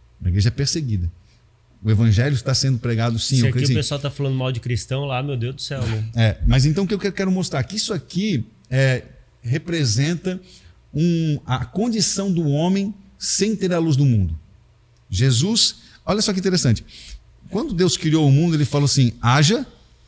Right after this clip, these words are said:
Speaker 1: luz."
Speaker 2: Luz.
Speaker 1: E, o, e, e, e a luz veio sobre o mundo. Só que o sol foi criado lá pelo terceiro, o quarto dia.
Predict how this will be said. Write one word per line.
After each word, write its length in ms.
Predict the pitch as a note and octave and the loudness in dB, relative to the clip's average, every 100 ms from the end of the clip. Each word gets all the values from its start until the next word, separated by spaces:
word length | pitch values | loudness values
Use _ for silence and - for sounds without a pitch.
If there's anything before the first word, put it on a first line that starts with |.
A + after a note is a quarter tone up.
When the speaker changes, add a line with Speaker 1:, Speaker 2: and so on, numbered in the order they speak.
| _ | _
Speaker 1:
luz." 260 | A2 B2+ A#2+ | 0 2 4
Speaker 2:
Luz. 600 | A#2 - - - - - _ _ _ _ _ _ _ - | 2 0 -8 -14 -18 -20 _ _ _ _ _ _ _ 0
Speaker 1:
E, 120 | C#3+ | 4
o, 360 | D3 C#3 - - - | 4 4 0 -8 -6
e, 180 | G#2 - | -4 0
e, 280 | D3 C#3+ C3 | 0 2 2
e 40 | |
a 60 | C3 | 4
luz 300 | D3 G#3+ C#3+ | 4 2 4
veio 260 | D#3 C4 | 4 4
sobre 260 | F#3+ D3+ A#2+ | 2 2 4
o 60 | A2+ | 4
mundo. 180 | G#2+ | 4
Só 200 | G2 - | 2 -4
que 440 | F#3 B3+ G3+ D#3+ - _ A#2+ | -4 -4 -4 -4 -6 _ -4
o 80 | B2+ | -2
sol 260 | - F3 | 0 -2
foi 160 | - E3+ | -2 -4
criado 320 | C#3 D3+ D#3 | -4 -4 -4
lá 100 | D#3 | -6
pelo 200 | E3+ D#3+ _ - - | -6 -10 _ -16 -6
terceiro, 420 | C#3+ C#3 E3 - | -4 -2 -4 -6
o 40 | A2+ | -4
quarto 320 | C#3+ F3 D3 | -2 0 0
dia. 300 | G#2+ G2 | 2 2